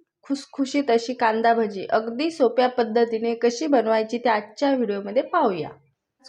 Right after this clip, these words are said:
कुरकुरीत कांदा भजी बनवण्यासाठी पहा, इथे मी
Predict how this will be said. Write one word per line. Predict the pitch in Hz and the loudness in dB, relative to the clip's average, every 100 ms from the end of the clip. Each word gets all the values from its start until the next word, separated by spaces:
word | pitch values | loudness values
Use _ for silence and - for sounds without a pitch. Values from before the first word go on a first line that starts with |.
| - | -2
कुरकुरीत | 277 254 254 - 285 302 - | 0 0 0 -2 -2 -2 0
कांदा | 294 240 247 262 | 2 2 4 4
भजी | 262 240 | 4 2
बनवण्यासाठी | 247 240 233 240 240 247 240 262 | 0 0 2 2 0 0 -2 -2
पहा, | 254 226 226 370 - - - - _ _ _ _ _ - | 0 2 2 0 -6 -20 -20 -20 _ _ _ _ _ -6
इथे | 226 226 277 | -2 4 4
मी | 262 285 | 6 2